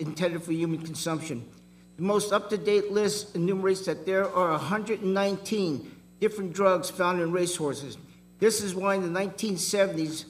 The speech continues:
the United States Food and Drug Administration made the statement that equines are considered companion animals,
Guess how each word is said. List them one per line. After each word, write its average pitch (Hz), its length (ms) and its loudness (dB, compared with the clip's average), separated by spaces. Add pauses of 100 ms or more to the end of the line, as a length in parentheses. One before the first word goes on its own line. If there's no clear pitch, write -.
the 160 60 -8
United 175 280 0
States 196 360 0
Food 185 200 2
and 170 120 -2
Drug 202 240 0
Administration 156 840 -2 (220)
made 190 240 2
the 175 60 -4
statement 180 440 -2
that - 380 -4
equines 196 560 2
are 165 80 0
considered 185 580 -2
companion 185 600 0
animals, 147 460 0